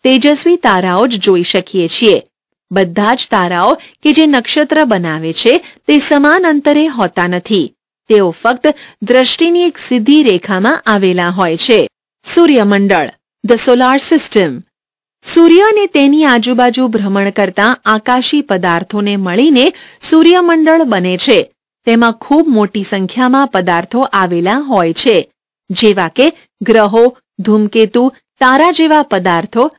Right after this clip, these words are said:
તથા ઉલ્કાઓ. સૂર્ય તથા આ પદાર્થો વચ્ચેનું ગુરુત્વાકર્ષણ બળ તેમને ભ્રમણ કરતા રાખે છે. તમે જાણો છો તેમ, આ પૃથ્વી સૂર્યની આસપાસ ભ્રમણ કરે છે. તે સૂર્યમંડળની સભ્ય છે.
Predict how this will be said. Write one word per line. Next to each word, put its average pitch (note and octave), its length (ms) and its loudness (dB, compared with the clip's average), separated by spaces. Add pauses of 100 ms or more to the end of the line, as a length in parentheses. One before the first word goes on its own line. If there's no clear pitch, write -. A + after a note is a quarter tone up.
(160)
તથા G#3+ 340 -2 (120)
ઉલ્કાઓ. G3+ 640 -2 (500)
સૂર્ય F4 420 4
તથા D#4+ 360 0
આ A#3+ 120 0
પદાર્થો G3 600 -2
વચ્ચેનું A#3 640 0 (200)
ગુરુત્વાકર્ષણ D4 880 -2
બળ F#3 300 0 (380)
તેમને D4 640 2
ભ્રમણ A3+ 460 0
કરતા G3+ 460 -2
રાખે G3+ 420 -2
છે. G3 360 0 (340)
તમે F#4 240 2
જાણો G#3 440 0
છો A#3+ 200 0
તેમ, G3+ 320 0 (220)
આ D4+ 160 0
પૃથ્વી D#4+ 460 0
સૂર્યની A#3+ 560 0
આસપાસ G3+ 580 -2
ભ્રમણ F#3+ 380 -4
કરે E3 300 -4
છે. - 360 0 (420)
તે G#3+ 80 4
સૂર્યમંડળની A#3 1120 0
સભ્ય G#3+ 500 -2
છે. F3+ 320 0